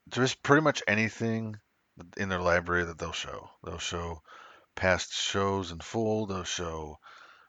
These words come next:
past, uh, specials, like, you know, like, like best of D V Ds or something that they used to put out. Uh, 'cause I know I saw a best of type of D V D.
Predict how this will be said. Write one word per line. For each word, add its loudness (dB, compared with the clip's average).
past, -4
uh, -8
specials, -2
like, -10
you -10
know, -10
like, -12
like -16
best -6
of -10
D -8
V -8
Ds -8
or -10
something -10
that -12
they -10
used -10
to -16
put -8
out. -4
Uh, -4
'cause -10
I -2
know -4
I -6
saw -4
a -8
best -6
of -8
type -2
of -8
D -2
V -4
D. -6